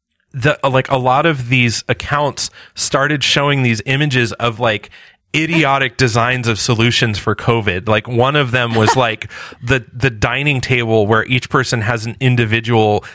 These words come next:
Speaker 1: glass cone or plastic
Speaker 2: Oh,
Speaker 1: cone that
Speaker 2: right.
Speaker 1: sits over them
Speaker 2: Yes,
Speaker 1: with, with, like,
Speaker 2: yes.
Speaker 1: it's like you have no understanding of disease transmission and what we're dealing with here. And the,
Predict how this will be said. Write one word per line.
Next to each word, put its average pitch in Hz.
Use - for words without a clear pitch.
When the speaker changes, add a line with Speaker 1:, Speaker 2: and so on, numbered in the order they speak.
Speaker 1:
glass 113
cone 110
or 107
plastic 117
Speaker 2:
Oh, 254
Speaker 1:
cone 120
that 98
Speaker 2:
right. 220
Speaker 1:
sits 131
over 113
them 107
Speaker 2:
Yes, 339
Speaker 1:
with, 160
with, 165
like, 190
Speaker 2:
yes. 175
Speaker 1:
it's 156
like 160
you 156
have 143
no 151
understanding 135
of 110
disease 139
transmission 131
and 107
what 113
we're 107
dealing 147
with 123
here. 131
And 107
the, 131